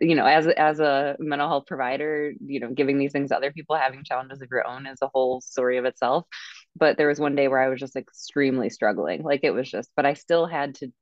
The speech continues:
like, make my commitments, right? And I remember I went downstairs, I got another cup of coffee. And as I,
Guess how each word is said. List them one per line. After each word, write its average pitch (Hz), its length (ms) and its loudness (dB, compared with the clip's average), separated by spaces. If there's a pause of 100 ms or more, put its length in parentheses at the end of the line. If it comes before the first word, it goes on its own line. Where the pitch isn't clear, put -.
like, 127 260 -8
make 135 300 0
my 135 140 0
commitments, 131 480 -6
right? 135 180 4
And 127 80 2
I 135 40 2
remember 147 300 0
I 143 60 6
went 143 160 2
downstairs, 156 560 2
I 139 60 -2
got 135 180 0
another 151 220 -4
cup 156 200 -6
of 151 60 -10
coffee. 135 480 -6 (260)
And 143 120 2
as 139 100 0
I, 135 140 4